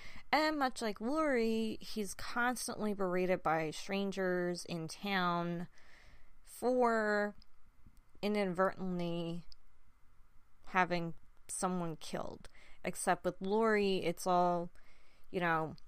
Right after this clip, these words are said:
basically using her as a meat shield for what Michael did with his killing spree and attempted murders of people around town who were still living, but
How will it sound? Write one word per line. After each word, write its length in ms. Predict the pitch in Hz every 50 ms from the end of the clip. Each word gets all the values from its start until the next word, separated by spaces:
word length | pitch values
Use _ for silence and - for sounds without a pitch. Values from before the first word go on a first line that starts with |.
| - -
basically 520 | - 220 240 240 - - - - 214 202 196
using 440 | 170 180 196 196 185 196 180 175 165 - -
her 280 | - 185 175 170 160 -
as 140 | 165 170 165
a 40 | 165
meat 320 | 170 160 165 165 - -
shield 560 | - - - 160 151 143 139 127 135 135 - - - - - - - - -
for 220 | - - - 190 185
what 260 | 170 170 185 175 -
Michael 500 | 180 170 170 165 170 170 - 180 175 185
did 560 | 185 175 196 202 202 202 208 214 202 226 226 - - - - - - - - -
with 120 | - 165 160
his 280 | 185 196 175 - -
killing 460 | - - - 190 156 156 165 185 214 220
spree 640 | - - - 240 247 240 233 233 233 233 233 233 226 - - - - - - - - - - - - - - - - - - - -
and 400 | 196 202 202 185 175 175 170 -
attempted 560 | 175 170 - - - 185 175 - - 180 160
murders 880 | 165 180 185 220 233 240 240 240 233 240 233 233 226 220 220 214 208 208
of 80 | 175
people 400 | - - 196 180 - 180 170 165 165
around 360 | 165 170 - - - - -
town 580 | - - - 254 247 233 220 220 220 220 214
who 220 | 202 165 196 180 170
were 280 | 175 175 170 170 175
still 300 | 180 - - 311 392 381
living, 580 | 277 247 269 254 190 180 175 175 175 180 180 180
but 380 | 180 185 180 175 165 165 -